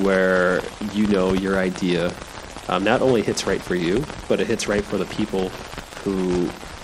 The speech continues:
makes sense, uh, of understanding what you're trying to offer. Because, uh, I mean, almost anything and everything, like, even a month ago, I was just thinking, "Hey, like,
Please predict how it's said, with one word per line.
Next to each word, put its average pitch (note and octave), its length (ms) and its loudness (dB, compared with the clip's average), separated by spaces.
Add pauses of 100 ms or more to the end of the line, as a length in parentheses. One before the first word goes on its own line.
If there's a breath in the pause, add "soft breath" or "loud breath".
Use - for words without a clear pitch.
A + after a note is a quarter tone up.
(260)
makes G#2+ 260 0
sense, - 680 -2 (640)
uh, F#2 360 0 (680)
of G#2 100 0
understanding G2 520 0
what F#2 120 2
you're F2+ 100 0
trying F#2+ 260 -4
to D#2+ 60 -2
offer. D#2+ 380 0 (1700)
Because, F#2 520 0 (800)
uh, E2+ 300 -2
I F#2 80 -2
mean, F#2 200 0 (180)
almost A#2 320 -2
anything G#2 320 2
and F2+ 80 2
everything, F#2+ 260 0
like, F2+ 200 0 (1000)
even A#2 380 2
a F#2+ 80 0
month F#2 300 0
ago, F2+ 240 0
I F2 120 2
was G2+ 200 0
just - 160 -4
thinking, F#2 320 -4
"Hey, G#2+ 280 2
like, E2+ 200 -2